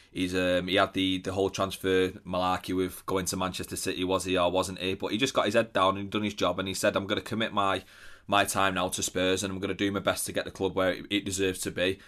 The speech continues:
I'm fighting for trophies," and he's got them in the Champions League next season, I think, which was good, obviously a bare minimum really for Tottenham if you think about it. If they would have missed out on the Champions League, it would have been catastrophic for them. But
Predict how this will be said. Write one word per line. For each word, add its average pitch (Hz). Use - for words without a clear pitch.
I'm 92
fighting 92
for 101
trophies," 92
and 101
he's 101
got 117
them 107
in 101
the 98
Champions 120
League 101
next -
season, 98
I 98
think, 104
which -
was 98
good, 110
obviously 110
a 98
bare 104
minimum 117
really 107
for 107
Tottenham 98
if -
you 90
think 104
about 87
it. 98
If 98
they 113
would 120
have 117
missed 107
out 98
on 90
the 90
Champions 107
League, 90
it -
would 101
have 101
been 101
catastrophic -
for 113
them. 101
But 95